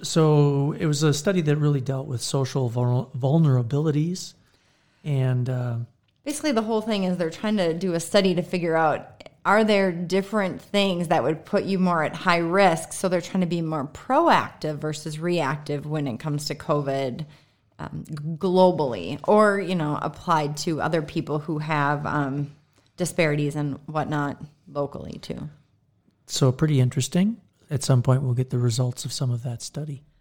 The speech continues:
Speaker 2: There you go. They just do so many. It's crazy
Speaker 1: I
Speaker 2: that they
Speaker 1: know.
Speaker 2: can come up with a new one every <laughs> week.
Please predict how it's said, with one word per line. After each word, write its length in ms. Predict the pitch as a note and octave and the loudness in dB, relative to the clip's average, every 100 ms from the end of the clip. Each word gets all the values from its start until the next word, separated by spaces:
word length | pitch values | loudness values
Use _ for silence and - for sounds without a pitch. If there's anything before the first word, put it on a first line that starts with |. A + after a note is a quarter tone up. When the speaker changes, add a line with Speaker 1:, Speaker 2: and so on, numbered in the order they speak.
| _ _ | _ _
Speaker 2:
There 100 | D3+ D3 | -14 -10
you 80 | |
go. 200 | D3+ E3+ D3+ - _ _ _ _ | -10 -10 -12 -18 _ _ _ _
They 80 | G3 | -6
just 200 | G#3+ A3+ | -4 -4
do 100 | A3+ | -6
so 200 | G3 F3+ | -6 -6
many. 340 | D3+ D3 F3+ E3 | -8 -8 -10 -12
It's 160 | - | -14
crazy 580 | - - G3 B3 B3+ F#3+ | -20 -14 -4 -2 -2 -2
Speaker 1:
I 80 | C3 | 0
Speaker 2:
that 160 | - | 2
they 100 | C#3 | 2
Speaker 1:
know. 60 | F#3 | 2
Speaker 2:
can 120 | G3 | -2
come 200 | F#3 G3+ | -2 -2
up 160 | G#3+ G#3+ | -2 -2
with 160 | G#3+ | -6
a 60 | G3+ | -6
new 180 | F#3 G3+ | -4 -2
one 160 | F#3 | -4
every 280 | F3 G#3 G#3+ | -6 -6 -6
<laughs> 120 | G#3 | -8
week. 240 | - F3+ | -10 -12